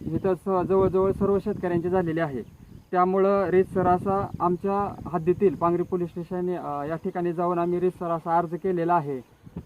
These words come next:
आमची प्रशासनाला एवढीच विनंती आहे की तातडीने ह्या प्रकरणाचा छडा लावून लवकरात लवकर कोण जे चोर असेल त्यांना पकडून का-, कठोरात कठोर शिक्षा करावी,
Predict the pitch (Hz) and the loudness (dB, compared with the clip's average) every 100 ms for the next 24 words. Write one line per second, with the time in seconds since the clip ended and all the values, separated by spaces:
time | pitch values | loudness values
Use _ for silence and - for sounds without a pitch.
0 | - - 165 170 190 208 196 185 - 185 | -12 -4 -4 -2 -2 -2 -2 -2 -2 0
1 | 190 185 180 185 190 175 180 175 170 208 | 2 2 0 0 2 2 4 4 2 4
2 | 175 - _ _ _ _ _ _ - 180 | 2 2 _ _ _ _ _ _ -4 -2
3 | 180 175 190 185 190 196 185 170 175 180 | 0 2 2 2 0 0 0 0 0 -2
4 | 165 170 175 180 170 120 - - - - | -2 2 6 8 6 2 -6 -20 -20 -12
5 | 143 175 175 175 185 185 180 185 180 185 | -6 -4 -2 -4 -2 -2 -2 -4 -2 -2
6 | 180 180 185 185 180 170 147 165 170 170 | -2 -2 2 4 2 0 -6 -4 -4 -4
7 | 185 180 202 208 - _ - - - 165 | -4 -2 -2 -4 -10 _ -20 -18 -10 -8
8 | 156 139 - 185 185 185 - 190 196 185 | -6 -8 -10 -6 -2 -2 -2 -4 -2 -4
9 | 208 185 185 196 180 | -6 -6 0 4 4